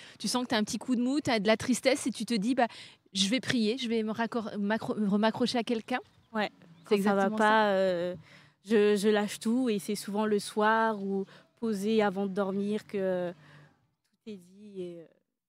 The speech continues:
Speaker 2: je lâche mon fardeau de la journée.
Speaker 1: C'est, c'est comme si en fait tu, euh, tu faisais le point sur ta journée,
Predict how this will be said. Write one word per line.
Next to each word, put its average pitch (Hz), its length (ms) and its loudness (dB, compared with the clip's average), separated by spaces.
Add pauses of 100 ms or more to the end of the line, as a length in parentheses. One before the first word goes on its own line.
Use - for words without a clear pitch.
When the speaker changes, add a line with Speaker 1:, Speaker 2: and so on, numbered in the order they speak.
(160)
Speaker 2:
je 190 60 -12
lâche 196 300 -2
mon 180 300 -4
fardeau 190 300 -6
de 190 60 -2
la 190 140 0
journée. 175 540 -6 (640)
Speaker 1:
C'est, 233 280 0
c'est 247 180 0
comme 254 160 2
si 285 240 -2
en 247 80 -2
fait 262 180 2
tu, 226 280 2
euh, 196 160 4 (280)
tu - 120 -6
faisais 214 240 4
le 214 40 0
point 262 200 -2
sur 262 180 -6
ta 233 140 2
journée, 226 420 0